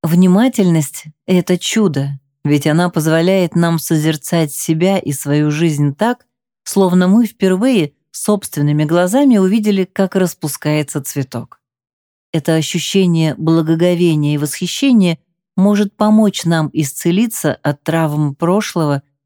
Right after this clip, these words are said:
и мгновение за мгновением возрождать свою жизнь самым честным, прекрасным и здоровым образом. Именно в этом духе я собираюсь рассказать вам о пути к исцелению травмы, которым прошли многие дорогие мне друзья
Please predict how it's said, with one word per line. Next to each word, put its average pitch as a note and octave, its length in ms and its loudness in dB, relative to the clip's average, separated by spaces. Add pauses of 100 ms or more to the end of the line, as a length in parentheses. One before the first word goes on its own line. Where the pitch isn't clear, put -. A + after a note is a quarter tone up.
(140)
и E3+ 160 2
мгновение E3+ 760 2
за E3 120 -2
мгновением E3+ 720 2
возрождать D#3 680 0
свою D3+ 320 -2
жизнь F3 400 0 (200)
самым D#3+ 420 0
честным, E3 600 -2 (200)
прекрасным F3+ 640 0
и E3+ 120 -4
здоровым D#3+ 580 0
образом. C3 520 -4 (800)
Именно F3 320 4
в D#3+ 100 -4
этом C#3 380 0
духе A3+ 380 -2 (380)
я A3 140 2
собираюсь C4 500 0
рассказать G3+ 560 -2
вам F#3 220 0
о D#3+ 60 -2
пути F3 380 -4
к - 160 -12
исцелению F3 680 0
травмы, F3+ 560 -2 (280)
которым A3 420 2
прошли F#3 420 0
многие F3+ 520 2
дорогие D3 520 -2
мне C#3 220 0
друзья C#3+ 560 -2